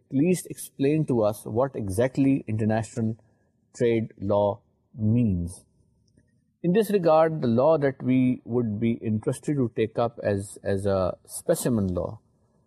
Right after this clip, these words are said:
would be International Sales of Goods Convention. And then we'll talk about International Convention relating to liability of goods when they travel on sea.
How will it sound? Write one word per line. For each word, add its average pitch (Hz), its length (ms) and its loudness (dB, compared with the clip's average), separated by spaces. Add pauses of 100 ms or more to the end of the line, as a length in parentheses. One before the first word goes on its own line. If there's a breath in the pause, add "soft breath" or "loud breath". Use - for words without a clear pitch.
(140)
would 147 340 0
be 139 360 2 (160)
International 120 840 -2
Sales 117 580 -2
of 101 160 -2
Goods 98 300 -2
Convention. 90 560 -8 (1000)
And 117 160 2
then 127 180 2
we'll 120 180 2
talk 107 220 -2
about 101 400 0 (320)
International 104 800 -4 (340)
Convention 107 640 -2
relating 104 680 0
to 95 280 -2 (300)
liability 101 720 0
of 98 200 0
goods 107 300 -2
when 98 160 -2
they 95 100 0
travel 98 480 -2
on 90 140 -4
sea. 95 440 -8